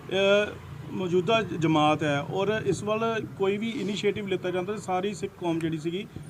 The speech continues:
ਉਹ ਇਕਜੁੱਟ ਹੋ ਕੇ ਆਵਾਜ਼ ਚੁੱਕਦੀ ਸੀ, ਲੇਕਿਨ ਹੁਣ ਉਹਨਾਂ ਨੂੰ ਖੁਦ ਸਮਾਂ ਮੰਗਣਾ ਪੈ ਰਿਹਾ, ਨਹੀਂ ਤਾਂ ਪ੍ਰਾਈਮ ਮਿਨਿਸਟਰ ਖੁਦ ਐਸ ਜੀ ਪੀ ਸੀ ਨੂੰ ਖੁਦ ਸਮਾਂ ਦਿੰਦੇ ਸਨ ਕਿ ਸਾਨੂੰ ਮਿਲਿਆ ਜਾਵੇ ਤੇ ਜੋ ਵੀ ਮੁਸ਼ਕਲਾਤਾਂ ਨੇ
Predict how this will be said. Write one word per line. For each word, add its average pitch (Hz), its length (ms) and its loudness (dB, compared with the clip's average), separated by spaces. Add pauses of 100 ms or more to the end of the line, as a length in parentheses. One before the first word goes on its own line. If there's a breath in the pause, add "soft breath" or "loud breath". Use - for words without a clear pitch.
(140)
ਉਹ 196 160 2
ਇਕਜੁੱਟ 214 360 -2
ਹੋ 196 140 4
ਕੇ 190 300 2
ਆਵਾਜ਼ 156 340 2
ਚੁੱਕਦੀ 135 280 -2
ਸੀ, 120 180 -6 (320 soft breath)
ਲੇਕਿਨ 233 260 0
ਹੁਣ 226 720 2
ਉਹਨਾਂ 226 280 2
ਨੂੰ 240 120 4
ਖੁਦ 233 260 2
ਸਮਾਂ 220 280 4
ਮੰਗਣਾ 202 300 2
ਪੈ 202 180 2
ਰਿਹਾ, 214 100 0
ਨਹੀਂ 214 160 -2
ਤਾਂ 196 100 0
ਪ੍ਰਾਈਮ 202 240 0
ਮਿਨਿਸਟਰ 202 260 0
ਖੁਦ 220 360 2 (240 loud breath)
ਐਸ 190 140 4
ਜੀ 226 120 -2
ਪੀ 220 120 -4
ਸੀ 233 120 -6
ਨੂੰ 233 220 0
ਖੁਦ 240 220 -2
ਸਮਾਂ 220 240 4
ਦਿੰਦੇ 190 220 2
ਸਨ 208 220 0
ਕਿ 240 180 -2
ਸਾਨੂੰ 190 280 0
ਮਿਲਿਆ 175 220 2
ਜਾਵੇ 190 260 0
ਤੇ 202 100 -6
ਜੋ 190 160 2
ਵੀ 208 100 -2
ਮੁਸ਼ਕਲਾਤਾਂ 165 600 -2
ਨੇ 214 140 -4